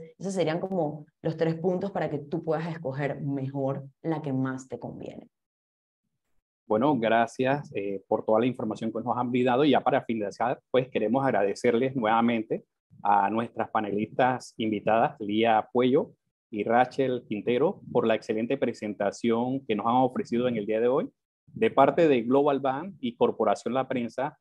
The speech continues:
Speaker 2: les extendemos nuestro agradecimiento a cada uno de ustedes por participar en este webinar y estamos seguros de que la información presentada será de gran relevancia para el manejo de las finanzas personales.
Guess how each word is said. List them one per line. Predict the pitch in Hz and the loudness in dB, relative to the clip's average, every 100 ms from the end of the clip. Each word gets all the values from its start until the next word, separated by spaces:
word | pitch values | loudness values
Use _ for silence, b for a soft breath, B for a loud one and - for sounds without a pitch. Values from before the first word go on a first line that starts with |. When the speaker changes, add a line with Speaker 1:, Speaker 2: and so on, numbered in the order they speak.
| - | -6
Speaker 2:
les | 117 110 | -4 -2
extendemos | 107 104 117 135 | -4 -2 0 0
nuestro | 127 113 117 | 0 0 0
agradecimiento | 104 104 101 113 113 127 127 147 - | 2 0 -2 -2 0 0 -2 -4 -2
a | 113 - | -4 2
cada | 117 123 | 2 4
uno | 135 156 | 2 2
de | 139 | 0
ustedes | - 117 117 131 - _ _ _ _ - | -2 -2 0 -2 -6 _ _ _ _ 2
por | 185 | 4
participar | 170 135 135 120 117 120 127 | 4 2 0 -4 0 0 0
en | 127 | -2
este | 127 160 | -2 0
webinar | 143 127 131 147 135 | 2 2 0 -4 -6
y | 117 | -4
estamos | 123 151 - | -2 -2 -2
seguros | 120 127 147 147 | -2 2 2 0
de | 120 | -4
que | 113 107 | -4 -4
la | |
información | 107 104 101 - 120 | -4 -4 -4 -4 -4
presentada | 127 135 120 117 131 117 120 170 _ _ _ _ | -2 -2 -2 0 4 4 4 -2 _ _ _ _
será | - 110 113 | 0 4 4
de | 131 | 4
gran | 127 151 156 | 4 4 4
relevancia | 143 120 120 123 143 147 147 | 2 2 0 -2 -2 -2 0
para | 123 113 | 0 0
el | |
manejo | 107 101 101 127 | -2 -4 -4 -2
de | 120 | 0
las | 107 - | 0 -2
finanzas | 98 101 101 107 | -6 -6 -6 -4
personales. | 113 - 120 113 101 | -6 -2 0 0 0